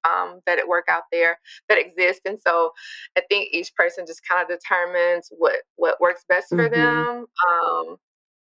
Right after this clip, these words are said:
Speaker 1: and so for me, like, for me personally, because I am a therapist, I separate the two.
Speaker 2: Yeah.
Speaker 1: I,
Speaker 2: Mm-hmm.
Speaker 1: um, and so I'm very clear when clients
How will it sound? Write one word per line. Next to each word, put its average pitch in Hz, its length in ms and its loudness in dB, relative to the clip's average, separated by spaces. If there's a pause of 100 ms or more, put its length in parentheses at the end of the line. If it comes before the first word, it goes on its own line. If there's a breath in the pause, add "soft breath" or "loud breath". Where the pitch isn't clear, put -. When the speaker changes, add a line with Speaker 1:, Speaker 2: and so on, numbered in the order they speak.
(180)
Speaker 1:
and 208 120 0
so 202 160 4
for 196 180 2
me, 196 360 2
like, 175 180 2 (100)
for 190 160 2
me 190 300 -6 (160)
personally, 202 500 0
because 190 500 0
I 185 140 2
am 175 240 0
a 165 60 -6 (120)
therapist, 185 500 4
I 170 80 2 (120)
separate 180 480 2
the 180 60 -10
two. - 280 -2
Speaker 2:
Yeah. 156 240 0 (360)
Speaker 1:
I, 175 260 4
Speaker 2:
Mm-hmm. 160 120 0
Speaker 1:
um, 170 500 2 (140)
and 180 120 2
so 185 80 4
I'm 180 180 -4
very 185 280 0
clear 180 300 -2
when 156 100 -4
clients 165 400 -2